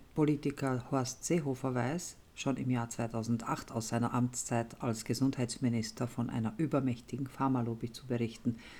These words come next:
die seit dreißig Jahren ihre Macht unverhohlen ausübt und gegen selbst die Politiker machtlos sind. Der auch in der Öffentlichkeit immer noch vorherrschende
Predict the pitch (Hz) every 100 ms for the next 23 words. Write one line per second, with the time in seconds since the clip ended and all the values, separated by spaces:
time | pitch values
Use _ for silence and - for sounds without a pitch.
0 | - - - 147 151 - 143 160 165 -
1 | 131 123 139 151 131 127 135 - - -
2 | 170 - 147 131 127 - - 127 - 151
3 | 131 - - - - - - - 165 135
4 | 143 143 139 127 127 127 - - 131 127
5 | 127 123 110 104 110 104 - - - 127
6 | - - - 113 - - 139 123 110 -
7 | - - - - - - - - - -
8 | - - - 208 208 220 208 - 202 233
9 | 208 214 - 196 175 - 233 220 180 156
10 | - - 165 156 165 156 - 147 143